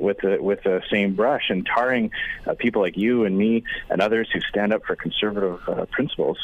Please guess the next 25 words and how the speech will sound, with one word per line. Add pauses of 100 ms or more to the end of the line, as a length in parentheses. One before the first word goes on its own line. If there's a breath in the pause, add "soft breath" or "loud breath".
(160)
with, (120)
uh,
with
the
actions
of,
of
a
very
small
number. (360 loud breath)
Uh,
it's
something
that
certainly
doesn't (100)
happen
on
the
other
side
of
the
equation.